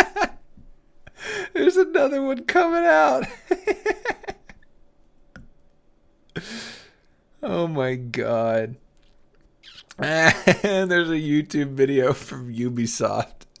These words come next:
called, called Assassin's Creed Mirage, A Return to the Roots. <laughs> We're going back to when these games didn't suck, people.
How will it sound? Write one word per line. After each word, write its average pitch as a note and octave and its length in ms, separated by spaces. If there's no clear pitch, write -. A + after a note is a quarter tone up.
called, D3 420
called C#3+ 380
Assassin's C3+ 720
Creed C3+ 360
Mirage, A2+ 800
A A#2+ 100
Return C3 600
to C3+ 140
the A2+ 140
Roots. A#2 640
<laughs> - 20
We're F3+ 120
going F3 300
back D3+ 220
to C#3+ 80
when C#3 120
these D3+ 220
games B2+ 380
didn't C3 380
suck, A2 500
people. C3+ 480